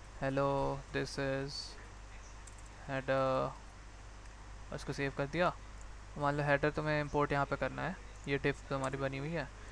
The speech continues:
अब multi line अगर तुम्हारा return है, return statement है,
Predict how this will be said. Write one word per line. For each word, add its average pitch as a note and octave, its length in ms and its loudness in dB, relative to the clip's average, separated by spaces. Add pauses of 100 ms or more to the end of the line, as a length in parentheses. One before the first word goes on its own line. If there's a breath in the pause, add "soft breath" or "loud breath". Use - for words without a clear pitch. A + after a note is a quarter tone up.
(220 loud breath)
अब C#3+ 60 4
multi D#3+ 540 6
line E3+ 400 4
अगर D#3+ 180 4
तुम्हारा D3+ 400 4
return C#3+ 420 4
है, C3+ 400 -2
return C3+ 300 0
statement C3+ 480 -4
है, C3+ 220 -2